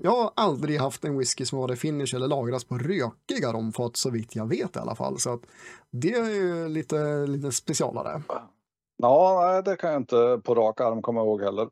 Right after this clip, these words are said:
Speaker 2: Men, men Lindors Abbey, alltså, jag, jag, jag har varit här två gånger, jag gillar dem och, eh, tror det är, det är sjukt stor potential i det. Ehm, jättekul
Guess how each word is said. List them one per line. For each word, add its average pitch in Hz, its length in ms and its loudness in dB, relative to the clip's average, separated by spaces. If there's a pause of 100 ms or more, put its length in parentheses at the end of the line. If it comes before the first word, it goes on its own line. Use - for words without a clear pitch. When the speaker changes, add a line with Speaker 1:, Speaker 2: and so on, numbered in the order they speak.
(180)
Speaker 2:
Men, 160 220 6
men 151 160 6
Lindors 151 380 4
Abbey, 127 360 4
alltså, 127 520 2 (220)
jag, 135 220 2
jag, 120 640 6
jag 120 100 6
har 117 100 6
varit 117 220 2
här 120 100 0
två 113 240 -2
gånger, 107 640 -2
jag 110 180 0
gillar 98 380 0
dem 104 240 2
och, 107 340 2 (100)
eh, 101 160 2
tror 101 240 -2
det 104 120 0
är, 104 240 0
det 104 240 2
är 104 140 0 (160)
sjukt 117 240 -2
stor 104 200 0
potential 98 760 2
i 92 260 -4
det. 104 200 4 (180)
Ehm, 101 600 2 (600)
jättekul 113 640 2